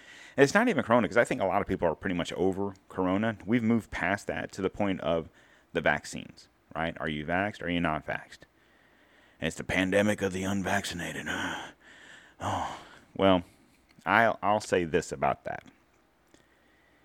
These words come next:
If you're vaccinated, great. I just hope you went and saw a doctor, and the doctor, he or she, told you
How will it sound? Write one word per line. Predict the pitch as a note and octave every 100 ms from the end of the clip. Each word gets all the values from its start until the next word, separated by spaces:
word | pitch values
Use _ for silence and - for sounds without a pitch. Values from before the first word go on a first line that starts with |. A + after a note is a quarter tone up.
| _ _ _ _ _
If | - D#2+ D#2
you're |
vaccinated, | D#2+ D#2+ G2 - G2 G2 G2+ G2 - _ _ _ _ _ -
great. | D#2+ B1 - - _ _ _ _ _ _ _ _
I | D2 E2+
just | D#2 D2+
hope | - F#2+ -
you | E2
went | D2+ E2
and | -
saw | - B1+
a | G#1+
doctor, | E2+ A2 - D3+ D3 _ _ _ _ _ _ _ _ _ _ _ -
and | E2+ E2+ D#2+ D#2 D#2 - _
the | D2+
doctor, | D2 E2 F#2 G2+ F#2+
he | F#2+
or | F2+
she, | E2+ G#2 G#2+ G#2+
told | - F#2 E2+
you | F#2 G#2+ G#2+